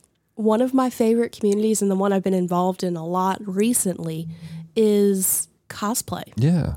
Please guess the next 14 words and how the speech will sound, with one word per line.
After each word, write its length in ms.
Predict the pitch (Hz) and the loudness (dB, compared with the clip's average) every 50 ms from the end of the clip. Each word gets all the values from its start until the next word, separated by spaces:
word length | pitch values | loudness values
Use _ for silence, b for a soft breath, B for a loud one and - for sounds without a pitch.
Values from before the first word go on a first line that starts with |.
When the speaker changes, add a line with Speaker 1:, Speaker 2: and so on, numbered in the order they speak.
| - - - | -8 -10 -6
Speaker 1:
The 140 | 214 214 | -4 -4
cosplay 500 | - - 202 214 254 285 - - 370 359 | -2 -2 -2 -2 -2 -2 -2 -2 -2 -2
community 420 | - 254 208 202 190 202 202 202 196 | 0 0 2 2 2 2 2 2 0
as 140 | 196 196 202 | 0 0 0
a 80 | 190 | -2
whole 420 | 180 165 - 185 175 180 185 190 196 | -2 -2 0 0 2 2 2 0 0
is 260 | 190 190 180 - - | 0 0 0 -2 -2
very 360 | - 185 180 180 196 247 294 | -2 -2 0 0 0 0 0
accepting, 680 | 311 - - - - - 165 - - - 208 220 240 B B B B B B B B B B B - | 0 -2 -2 -2 -2 -2 -4 -4 -2 -2 -2 -2 -2 B B B B B B B B B B B -6
very 680 | 196 175 185 185 185 196 196 196 202 196 196 202 202 - | -2 0 0 2 2 2 2 2 2 0 0 -2 -4 -6
kind, 640 | - - - 185 175 165 170 185 214 240 262 - b b b b - | -10 -10 -6 -4 -2 0 0 2 2 0 0 -2 b b b b 0
Speaker 2:
Mm-hmm. 180 | 87 90 90 | 2 4 4
Speaker 1:
very 200 | 92 - - 190 175 | 4 2 2 0 -4
helpful. 760 | 156 - - 165 165 170 - - - - 269 285 302 302 | -8 -10 -10 -8 -8 -8 -8 -8 -4 -2 -2 -2 -2 -4